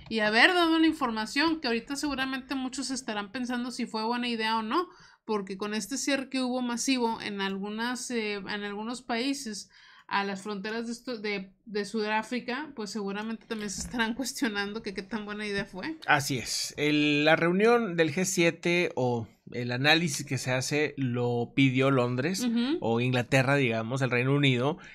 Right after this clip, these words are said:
Speaker 2: Eh, recordar que ahí el G siete reúne las siete potencias más grandes del mundo en las que, bueno, o por, o,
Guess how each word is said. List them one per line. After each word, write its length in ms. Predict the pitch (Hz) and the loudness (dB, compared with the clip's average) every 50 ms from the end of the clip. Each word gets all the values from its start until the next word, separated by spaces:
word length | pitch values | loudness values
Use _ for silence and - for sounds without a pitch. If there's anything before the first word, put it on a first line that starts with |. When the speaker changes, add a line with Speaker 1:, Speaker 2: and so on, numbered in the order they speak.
| - - - - | -20 -20 -20 -14
Speaker 2:
Eh, 220 | - - 113 120 107 | -6 -2 0 0 0
recordar 600 | - 135 147 143 - 143 135 127 139 143 151 151 | 2 2 2 4 4 4 4 6 4 4 4 2
que 440 | - 175 170 170 170 170 170 165 - - 110 | -2 -2 0 2 2 2 2 2 0 0 -2
ahí 420 | 123 123 127 143 147 156 160 - - | 0 0 0 0 0 0 -2 -4 -6
el 180 | 107 120 120 | -8 -8 -4
G 120 | - 147 147 | -2 -2 0
siete 360 | 139 147 135 127 135 - 151 | 2 0 0 0 0 0 0
reúne 420 | 143 139 139 127 120 123 127 131 139 | 0 2 2 2 2 0 0 0 2
las 220 | 139 123 117 110 - | 2 2 0 0 -4
siete 480 | - - 127 123 - - 139 139 143 139 | -4 -4 -4 -4 -2 -2 -2 0 0 -2
potencias 560 | 139 135 120 - 127 123 123 127 143 135 131 | -2 -6 -6 -4 -4 -4 -2 0 0 2 2
más 140 | 131 131 127 | 2 2 2
grandes 340 | 127 127 123 123 123 127 127 | 2 0 0 0 0 0 2
del 160 | 131 127 123 | 2 2 2
mundo 640 | 127 131 139 139 135 135 135 135 135 139 139 131 - | 2 4 4 4 4 4 4 4 6 4 4 4 2
en 140 | - 120 120 | 0 -2 0
las 180 | 117 113 - - | -2 -2 -4 -2
que, 140 | - 117 | -2 -2
bueno, 420 | 113 113 120 123 113 92 - - - _ _ _ _ _ _ | 0 0 -2 -2 -2 -4 -6 -12 -18 _ _ _ _ _ _
o 160 | - - 98 | -14 -12 -10
por, 140 | - 101 98 | -8 -8 -8
o, 420 | 95 95 90 - - 73 73 - | -8 -8 -10 -10 -14 -14 -16 -16